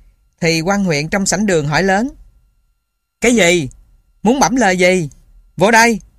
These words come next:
Từ rày về sau, mi chẳng được ăn nói luôn tuồng như vậy." Cô hầu im lặng vào phòng.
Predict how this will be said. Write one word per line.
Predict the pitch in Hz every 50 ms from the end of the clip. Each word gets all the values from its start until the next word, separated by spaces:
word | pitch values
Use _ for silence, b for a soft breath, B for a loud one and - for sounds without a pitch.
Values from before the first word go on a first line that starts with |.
| _ _ _ _ _ _ _ _ _ _ _
Từ | - 156 151
rày | 170 160 160
về | 151 160
sau, | 151 - 202 185 196 202 196 190 b b b b b -
mi | 190 208 226 226
chẳng | 220 180 160 226
được | 240 190 170 -
ăn | 185 214 226
nói | 220 208 262
luôn | 302 269 247 233
tuồng | - 202 180 170
như | 175 202
vậy." | 202 185 147 151 - - - - _ _ _ _ _ _ _ _ _ _ _ _ _ _ _ _ _ _ _ _ _ _ _
Cô | - 175
hầu | 165 170 143 127 123
im | - 185 170 185
lặng | 156 131 123 147
vào | 147 156 131
phòng. | - - 135 131 135 127